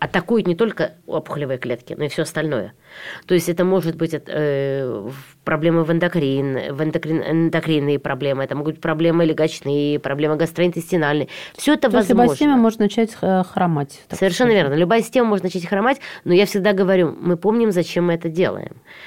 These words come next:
Speaker 1: Э, у нас есть онкологическое заболевание, которое,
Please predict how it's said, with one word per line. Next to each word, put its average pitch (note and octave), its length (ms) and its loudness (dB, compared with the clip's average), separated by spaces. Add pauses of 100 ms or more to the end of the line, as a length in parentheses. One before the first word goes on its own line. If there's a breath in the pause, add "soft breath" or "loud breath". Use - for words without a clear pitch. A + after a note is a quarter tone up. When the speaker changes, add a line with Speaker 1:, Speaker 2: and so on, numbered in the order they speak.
(240 loud breath)
Speaker 1:
Э, D#3 440 4
у - 80 -2
нас F3 220 2
есть E3+ 100 -2
онкологическое E3 560 -2
заболевание, C3+ 600 -2 (380 loud breath)
которое, E3+ 560 2